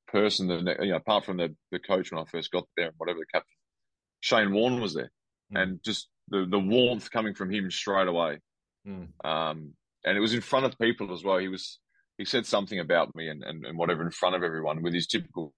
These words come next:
Speaker 1: loud voice and his charisma, and, um, and I just felt welcome as soon as I heard his voice, and that he was positive about me being in the squad.
Speaker 2: Mm.
Speaker 1: Yeah, coming from Warney, that was it for me. I was comfortable. So,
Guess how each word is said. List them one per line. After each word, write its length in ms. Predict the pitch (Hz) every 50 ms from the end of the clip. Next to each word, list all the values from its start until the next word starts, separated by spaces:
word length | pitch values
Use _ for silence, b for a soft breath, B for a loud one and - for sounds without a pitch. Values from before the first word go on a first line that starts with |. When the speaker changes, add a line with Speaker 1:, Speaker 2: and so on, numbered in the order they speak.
| _ _ -
Speaker 1:
loud 340 | 78 82 82 82 82 80 76
voice 280 | 87 87 87 - -
and 80 | 80 80
his 100 | 78 - - -
charisma, 340 | 90 90 80 82 82 80 78
and, 80 | 78 - _ _ _ _ _ _ _ _ _ _ -
um, 200 | 92 92 90 - -
and 120 | - 92 98
I 80 | 104 104
just 160 | 95 90 -
felt 200 | - 92 85 80
welcome 340 | 82 92 92 90 - 87 82
as 100 | 82 -
soon 140 | - 98 92
as 80 | 85 82
I 80 | 82
heard 180 | 85 87 82 82
his 180 | 85 82 73
voice, 340 | 80 85 82 80 82 - - 82
and 100 | 82 78
that 100 | - -
he 120 | - 113 117
was 220 | 101 90 - - _
positive 300 | - 110 101 95 101 95
about 220 | 90 82 95 87 87
me 120 | 92 90
being 240 | 85 76 90 90 90
in 140 | 90 - 80
the 60 | 80
squad. 280 | - - - 107 135 165 - _ _ _ _ _ _ -
Speaker 2:
Mm. 180 | 90 87 85 80 - _ _ _ _ _ _ -
Speaker 1:
Yeah, 100 | - 87
coming 260 | - - 120 120 113
from 160 | - 113 104 98
Warney, 360 | 98 98 92 101 92 92 90
that 140 | 92 85 69
was 120 | 80 80
it 120 | 85 80 - _
for 80 | - 73
me. 80 | 78 87 95 95 -
I 20 | -
was 120 | 85 -
comfortable. 440 | - 92 82 82 - - 87 82 - -
So, 180 | - - -